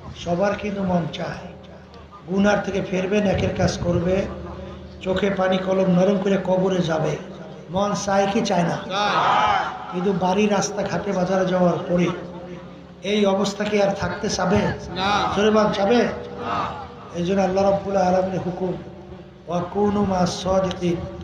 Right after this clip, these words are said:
Speaker 1: তোমরা সাদিকিন বান্দাদের সঙ্গী হও। আমার বাজানদেরকে বলবো, যাদের চরমনায়ের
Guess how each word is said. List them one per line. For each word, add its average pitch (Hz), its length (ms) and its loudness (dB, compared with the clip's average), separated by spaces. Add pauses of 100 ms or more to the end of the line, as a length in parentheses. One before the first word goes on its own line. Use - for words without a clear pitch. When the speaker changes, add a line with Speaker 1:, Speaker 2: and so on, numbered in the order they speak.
(440)
Speaker 1:
তোমরা 175 260 2
সাদিকিন 208 760 -2
বান্দাদের 180 440 2
সঙ্গী 175 400 -2
হও। 143 180 -4 (960)
আমার 196 220 4
বাজানদেরকে 202 600 2
বলবো, 185 340 4 (920)
যাদের 208 300 2
চরমনায়ের 202 480 2